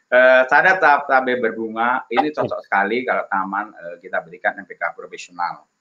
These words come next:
Tapi ingat, Pak, eh, N P K profesional diberikan pada saat awal bunga itu,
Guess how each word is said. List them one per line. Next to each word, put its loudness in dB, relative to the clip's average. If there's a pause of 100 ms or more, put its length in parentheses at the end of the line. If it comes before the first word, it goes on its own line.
(200)
Tapi -4
ingat, 2
Pak, 4 (220)
eh, -16
N -20
P -12
K -8
profesional -4
diberikan 0 (320)
pada -2
saat -6
awal -6
bunga -16
itu, -8